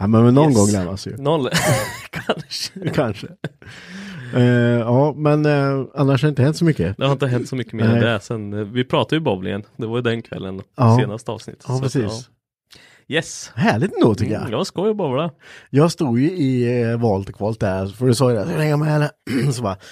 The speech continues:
Speaker 1: "Vad fan, jag är ju lite sugen ändå."
Speaker 2: Ja.
Speaker 1: Det skulle ju kunna vara kul att hänga med ut och bowla en kväll, men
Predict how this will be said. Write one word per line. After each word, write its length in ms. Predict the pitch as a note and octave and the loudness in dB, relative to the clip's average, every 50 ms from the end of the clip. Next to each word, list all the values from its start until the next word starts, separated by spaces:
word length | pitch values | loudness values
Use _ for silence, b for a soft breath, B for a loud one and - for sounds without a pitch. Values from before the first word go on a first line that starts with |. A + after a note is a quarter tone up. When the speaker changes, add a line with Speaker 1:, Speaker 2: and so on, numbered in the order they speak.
| B B B B B - | B B B B B -20
Speaker 1:
"Vad 80 | - | -18
fan, 200 | - - G2+ G#2 | -12 -8 -6 -6
jag 100 | A2 F#2+ | -6 -4
är 180 | - D3 A#2 F#2 | -2 -2 0 2
ju 160 | G#2 C#3+ G#3 | 2 2 4
lite 260 | C4 D4 C#4 - G#2+ | 2 2 0 -2 -6
sugen 380 | - - C#3 B2+ F#2+ E2 F2 F2+ | -2 2 4 4 4 4 2 0
ändå." 300 | G#2 G#2 G2+ F2+ F2 F2+ - | 2 2 2 2 2 2 0
Speaker 2:
Ja. 60 | A2 | 0
Speaker 1:
Det 100 | A#2+ A#2 | 0 -2
skulle 420 | - - - F#3+ F#3+ D#3+ A#2 G#2+ | -2 -4 -2 0 2 2 2 0
ju 60 | C3 | 0
kunna 260 | C#3 - - C#4+ D4+ A3+ | -2 -4 -4 -4 -2 -2
vara 160 | F#2+ G2 A2 | -2 -2 -4
kul 420 | - - - A#2+ C#3 F3+ F#3+ G3 | -6 -2 0 0 0 2 2 0
att 40 | F#3+ | 0
hänga 140 | G3 F#3+ D#3 | 0 0 -2
med 140 | A#2 F#2+ G2+ | -2 -2 -4
ut 100 | G2 - | -4 -4
och 60 | G2+ | -2
bowla 320 | G2+ G2 G2+ F#2+ G2+ - | 0 0 0 0 -4 -6
en 60 | F2+ | -6
kväll, 280 | G2 - - D#2+ E2+ E2+ | -6 -6 -6 -6 -4 -4
men 300 | F2+ F#2+ F#2+ G2 G2+ G#2+ | -4 -4 -2 -2 -2 -4